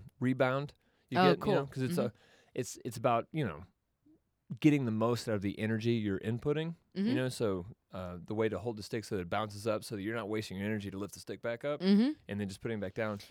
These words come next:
Speaker 2: And getting multiple notes out of one hit
Speaker 1: Oh, yeah.
Speaker 2: kind of things.
Speaker 1: Yeah. But, it, and also it sounds exactly the same every time, you know?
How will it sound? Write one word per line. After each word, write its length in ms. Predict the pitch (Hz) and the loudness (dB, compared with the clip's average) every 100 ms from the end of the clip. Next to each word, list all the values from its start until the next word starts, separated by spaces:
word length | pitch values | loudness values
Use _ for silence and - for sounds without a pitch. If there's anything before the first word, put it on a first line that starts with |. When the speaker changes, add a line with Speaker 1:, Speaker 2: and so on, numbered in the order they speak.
| - | 2
Speaker 2:
And 180 | 202 190 | 4 6
getting 680 | 202 190 180 175 170 160 156 | 6 6 4 0 -4 -2 2
multiple 760 | 156 156 170 - 160 151 143 143 | 2 2 0 2 2 4 2 0
notes 480 | 143 143 139 - | 2 2 0 0
out 200 | 143 135 | 2 2
of 180 | 139 135 | 0 -4
one 420 | 147 139 135 135 - - | -4 -2 -2 -4 -10 -10
hit 360 | 135 151 165 - - | -4 0 0 -2 4
Speaker 1:
Oh, 140 | 202 | 8
yeah. 160 | 170 98 | 8 6
Speaker 2:
kind 180 | 175 170 | 2 0
of 80 | 165 | 0
things. 260 | 180 180 | 0 2
Speaker 1:
Yeah. 100 | 190 - - - | 2 0 -4 2
But, 180 | 151 143 | 8 8
it, 120 | 120 - - | 8 -4 0
and 100 | 135 | 2
also 260 | 139 160 | 4 4
it 120 | 117 | 2
sounds 220 | - 131 101 | 2 2 2
exactly 440 | 104 113 117 123 | 4 4 4 4
the 100 | 113 | 4
same 360 | - 113 101 90 87 - - - - - - | 2 0 2 0 -4 -10 -12 -14 -14 -20 -4
every 260 | 120 117 104 | 0 2 2
time, 360 | - 104 73 73 | -2 -4 -6 -12
you 120 | 101 104 | -8 -4
know? 200 | 101 | -4